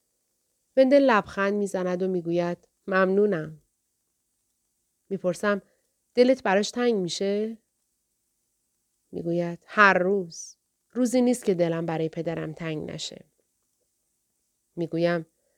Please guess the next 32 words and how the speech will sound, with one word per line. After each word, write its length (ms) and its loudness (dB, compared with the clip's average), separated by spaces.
«من 180 2
هم 220 -2
هر 180 -4
روز 220 -4
دلم 300 -6
براش 300 -10
تنگ 240 -16
می‌شه.» 260 -20
سرش 400 2
را 80 4
تکان 360 -4
می‌دهد 440 -2
و 40 -2
آنجا 360 0
می‌ایستیم 560 -2
و 60 2
به 120 0
پدرانمان 760 -2
فکر 420 -16
می‌کنیم. 400 -20
وقتی 280 0
یک 240 2
قدم 300 2
به 60 0
عقب 340 0
می‌رود 400 0
تا 140 -6
در 240 0
را 120 2
برایم 420 -2
باز 240 -4
کند، 380 -2